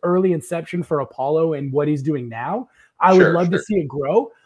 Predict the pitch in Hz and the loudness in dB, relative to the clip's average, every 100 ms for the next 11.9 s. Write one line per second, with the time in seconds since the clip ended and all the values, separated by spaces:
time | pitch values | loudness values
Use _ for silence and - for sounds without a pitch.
0 | _ - 180 202 185 269 285 262 269 180 | _ 2 4 4 4 4 4 4 4 0
1 | 117 156 - - 240 214 196 190 208 214 | 0 -2 -2 -4 -4 -4 -2 0 2 2
2 | 165 - 220 247 202 226 202 175 208 359 | 0 -2 -2 2 4 4 4 2 2 0
3 | 247 170 349 262 151 196 370 330 170 151 | 2 2 2 0 0 0 2 4 4 4
4 | 135 123 151 - 147 135 147 143 - 156 | 2 -2 -6 -4 -4 -2 -4 -4 -4 -4
5 | 139 - 156 151 131 151 180 294 294 208 | -4 -4 -2 -2 0 6 6 6 4 4
6 | 160 208 294 - - 175 147 127 139 131 | 6 4 4 0 -4 -2 -2 -2 -2 0
7 | 185 160 - _ _ _ - 214 220 - | -2 -2 -12 _ _ _ -2 0 0 -2
8 | 269 311 - - 131 101 - 185 220 185 | -2 -4 -6 -2 -2 -2 -4 -6 -4 -8
9 | 151 - 160 160 - 120 95 92 90 82 | -10 -2 2 2 2 -2 -2 -8 -8 -10
10 | - - 107 117 - 101 113 107 78 87 | -10 -2 0 0 -2 0 2 2 -2 -6
11 | 113 98 82 - 127 92 90 98 | -6 -4 -6 -6 -4 -2 0 -2